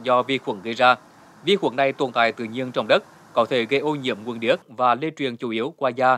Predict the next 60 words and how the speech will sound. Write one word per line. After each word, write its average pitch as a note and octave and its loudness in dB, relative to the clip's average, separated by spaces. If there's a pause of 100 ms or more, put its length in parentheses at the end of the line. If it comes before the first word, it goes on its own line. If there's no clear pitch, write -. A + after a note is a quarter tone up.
(260)
khi F#3 -2
có G#2+ 4
vết A2+ -6
thương D#3 -6
hở A2+ 0
tiếp - -6
xúc G#3 -4
trực A2+ -6
tiếp A2 -4
với A2 -4
đất, E3+ -2 (140)
bùn, C3 0 (120)
nước A2+ -6
bị A#2+ -4
nhiễm A2+ -10
khuẩn. A2+ 2 (600)
Hiện C#3+ 0
chưa G#3 0
có G#2+ 2
bằng C#3+ -2
chứng G#2+ -6
về C#3+ 0
việc A#2+ -6
lây D3+ -6
truyền B2+ -4
vi D#3+ -6
khuẩn A#2 -4
từ B2 -10
người A#2+ -8
sang C#3 -8
người B2 2 (280)
hoặc B2 -4
từ C#3+ -2
động A#2+ -2
vật A2 -2
sang B2+ -4
người. A#2 -2 (580)
Bệnh C#3 -4
có A2+ 6
biểu B2+ 0
hiện B2+ -4
lâm E3 -4
sàng C3 -2
rất F3 -4
đa E3 2
dạng, A#2 0 (200)
khó A2+ 2
chẩn A2 -4
đoán A2+ 2
và C3 -2
có A2+ -2
thể A2 -4
tử A2 -8
vong C3 4 (240)
do C3+ 4
biến A#2 -4
chứng G2+ -12
viêm D3 -4
phổi G#2+ -8
nặng, G#2+ 0